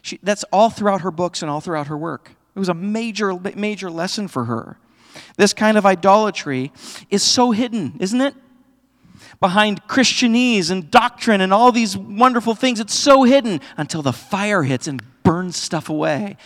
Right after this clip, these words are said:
And what's left? And that's what makes the Christian story, you guys,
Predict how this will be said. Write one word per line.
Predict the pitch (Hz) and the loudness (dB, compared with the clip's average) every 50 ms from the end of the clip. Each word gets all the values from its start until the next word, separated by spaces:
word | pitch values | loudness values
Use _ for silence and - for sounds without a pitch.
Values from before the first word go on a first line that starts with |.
| - _ | -16 _
And | 135 127 117 | -8 -6 -4
what's | 120 139 - - - | -4 -4 -4 -6 -8
left? | 156 156 180 170 143 135 - - - - - - _ _ _ _ _ _ _ _ _ _ _ _ _ _ _ _ _ _ _ _ _ _ _ _ _ _ - - - - | -6 -6 -6 -6 -8 -10 -14 -18 -20 -20 -20 -20 _ _ _ _ _ _ _ _ _ _ _ _ _ _ _ _ _ _ _ _ _ _ _ _ _ _ -20 -20 -10 -6
And | 139 135 135 | -2 0 0
that's | 151 175 - - - | 0 0 -2 -2 -2
what | 175 160 | -2 -2
makes | 165 147 139 - - | -2 -4 -6 -6 -8
the | - 131 | -10 -12
Christian | - - 165 147 - - - 156 135 | -8 -6 -6 -6 -6 -8 -10 -10 -10
story, | - - - 127 120 120 120 | -10 -8 -6 -6 -6 -4 -4
you | 117 120 - | -4 -6 -6
guys, | 120 123 117 120 139 147 - - - | -6 -6 -6 -6 -6 -8 -8 -10 -12